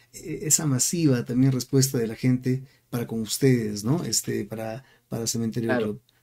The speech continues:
Speaker 1: Esa sensación, ¿no? C-, ¿cómo, cómo se sintieron ustedes? Adelante.
Speaker 2: Contentos, ¿no?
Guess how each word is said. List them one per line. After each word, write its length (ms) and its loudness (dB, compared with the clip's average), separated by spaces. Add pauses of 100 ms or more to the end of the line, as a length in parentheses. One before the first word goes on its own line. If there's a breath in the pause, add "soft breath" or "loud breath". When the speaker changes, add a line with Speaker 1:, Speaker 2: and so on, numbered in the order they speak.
(240)
Speaker 1:
Esa 240 2
sensación, 680 4
¿no? 100 0
C-, 140 -8
¿cómo, 260 0
cómo 200 2
se 60 -2
sintieron 340 2
ustedes? 480 -4 (160)
Adelante. 360 0 (2000)
Speaker 2:
Contentos, 680 10
¿no? 160 8